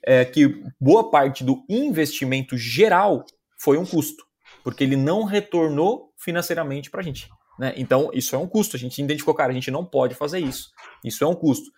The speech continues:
Então, só pra gente identificar, porque a galera confunde. "Thiago, eu quero reduzir o custo." "Não, eu quero investir menos." Não, cara. Nosso pensamento sempre é, "Como é que eu faço pra investir mais?" Porque quanto mais eu investir, mais resultado eu vou gerar, mais faturamento eu vou ter.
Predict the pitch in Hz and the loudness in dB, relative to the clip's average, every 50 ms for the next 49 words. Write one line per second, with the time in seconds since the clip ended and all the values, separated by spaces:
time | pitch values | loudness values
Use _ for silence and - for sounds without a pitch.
0 | _ _ _ _ - 156 156 - 220 220 233 214 208 196 196 190 185 - - 196 | _ _ _ _ -2 0 0 0 2 2 2 2 2 0 -2 -4 -4 0 2 2
1 | 185 190 - - 180 165 - - 143 135 151 156 160 165 - - 185 208 214 - | 2 2 2 0 0 2 2 2 4 4 4 4 4 2 -2 -6 -6 -6 -8 -6
2 | - 151 - 196 180 135 120 104 - _ _ _ _ _ - - 202 190 160 156 | -4 -2 -2 0 -2 -2 -4 -8 -12 _ _ _ _ _ 0 2 4 4 6 4
3 | 151 151 202 208 202 175 208 208 180 196 156 143 208 208 196 - - 208 185 139 | 4 4 2 2 4 4 2 2 2 0 0 0 0 0 0 0 2 2 2 2
4 | - - 120 - _ _ _ _ _ - 185 196 190 - - 139 135 - 180 185 | 0 -4 -8 -8 _ _ _ _ _ -2 0 0 0 -2 -2 0 2 2 2 2
5 | 202 196 175 202 190 - - 202 190 185 196 180 139 120 - 120 117 156 220 220 | 0 -2 -2 -2 -4 -4 -4 -4 -2 0 0 0 -2 -4 -6 -4 -4 -4 -4 -4
6 | - 123 - - _ _ _ _ _ _ _ _ _ - 131 131 165 233 240 - | -6 -10 -10 -10 _ _ _ _ _ _ _ _ _ -6 -2 0 0 0 0 -2
7 | 330 - - 220 196 - - 139 127 127 151 208 - - - - - 185 190 - | -4 -4 -4 -4 -2 -2 -2 -2 -2 -2 -4 -4 -6 -6 -4 -4 -4 -4 0 0
8 | 175 143 - - - 330 - 339 - - 190 180 - - 170 151 147 147 147 - | 0 0 0 -4 -8 -8 -8 -6 -4 -4 -4 -4 -4 -4 -2 -2 -2 -2 -2 -4
9 | 139 127 117 95 - - - - _ _ _ _ _ - 131 143 139 147 139 131 | -6 -6 -6 -6 -8 -12 -18 -20 _ _ _ _ _ -6 -4 -2 0 0 0 0
10 | - 131 123 123 123 120 123 131 135 147 180 180 - - 233 277 339 294 - _ | 0 -2 0 0 0 0 -2 0 0 0 0 0 0 -2 -2 -2 -2 -6 -12 _
11 | _ _ _ _ _ - 135 143 143 131 131 135 139 143 147 143 - 117 117 120 | _ _ _ _ _ -6 0 2 4 4 4 4 2 0 -4 -4 -6 -4 -4 -4
12 | 117 123 123 139 156 226 220 - - - 131 131 135 139 143 139 131 131 131 131 | -4 -2 -2 -2 -2 -2 -4 -6 -8 -6 -6 -4 -4 -4 0 0 2 2 2 0
13 | - 143 - 143 139 127 120 117 127 120 135 147 - 247 269 226 - - | -2 -4 -6 -6 -6 -6 -6 -6 -4 -4 -4 -2 0 0 0 0 -2 -8